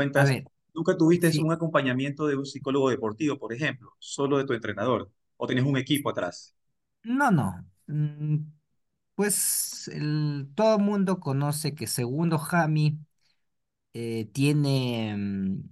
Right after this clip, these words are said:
Speaker 1: ha tenido entrenadores virtuales que solo le mandaban por, por mail. Eh, yo cuando estaba con Franklin Tenorio desde el dos mil trece al dos mil dieciséis, sí,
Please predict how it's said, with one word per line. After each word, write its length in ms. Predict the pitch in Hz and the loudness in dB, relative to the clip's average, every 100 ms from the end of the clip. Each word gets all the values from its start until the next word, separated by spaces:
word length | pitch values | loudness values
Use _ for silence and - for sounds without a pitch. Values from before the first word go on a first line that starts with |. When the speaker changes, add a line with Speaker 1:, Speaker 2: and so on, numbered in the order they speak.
| _ | _
Speaker 1:
ha 140 | 117 120 | -6 -4
tenido 720 | 131 131 135 131 127 117 104 | 0 2 4 4 2 2 -2
entrenadores 840 | 117 110 117 123 135 135 147 143 131 | -4 -6 -4 2 2 4 2 2 2
virtuales 800 | 165 151 151 139 131 131 131 - _ - | 2 2 0 2 2 -2 -6 -12 _ -12
que 120 | 113 | -6
solo 220 | - 139 | -2 0
le 100 | 131 | 0
mandaban 560 | 120 117 123 123 117 110 | 0 0 0 0 -2 -4
por, 520 | 107 104 98 104 110 - | -6 -6 -6 -8 -10 -6
por 200 | 147 160 | -2 -2
mail. 380 | 220 156 - - _ _ _ _ _ _ _ _ | -2 -2 -6 -12 _ _ _ _ _ _ _ _
Eh, 340 | - 123 123 127 | -8 -4 0 4
yo 300 | 180 202 185 _ _ _ | 4 4 -2 _ _ _
cuando 220 | 151 143 | 0 2
estaba 280 | 139 175 175 | 2 4 2
con 180 | 165 139 | 2 0
Franklin 400 | 151 160 147 135 | 0 0 -2 -2
Tenorio 440 | 131 135 139 135 | -2 -2 -2 -2
desde 240 | 117 107 107 | -4 -6 -6
el 60 | 104 | -4
dos 180 | 117 | -2
mil 180 | 131 135 | 0 0
trece 300 | 143 147 143 | 0 0 2
al 120 | 120 98 | 0 -2
dos 180 | 107 | -6
mil 220 | 107 120 117 | -4 -4 -2
dieciséis, 680 | 127 127 127 - 135 131 - | -4 -4 -4 0 0 0 -2
sí, 400 | - 139 113 | 0 0 0